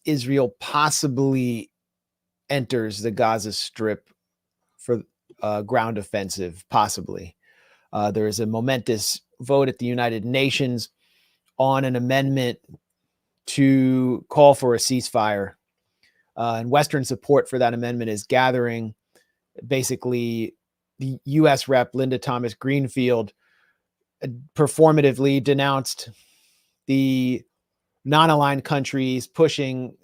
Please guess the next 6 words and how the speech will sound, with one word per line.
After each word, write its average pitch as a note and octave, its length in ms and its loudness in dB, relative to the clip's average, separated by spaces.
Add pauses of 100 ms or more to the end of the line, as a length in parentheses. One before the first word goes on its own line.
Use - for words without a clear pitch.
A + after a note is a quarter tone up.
the C3+ 100 -8
ceasefire B2+ 800 -2
for C3+ 200 -4
not C#3+ 200 0
including C#3 380 -2
Hamas B2 560 -4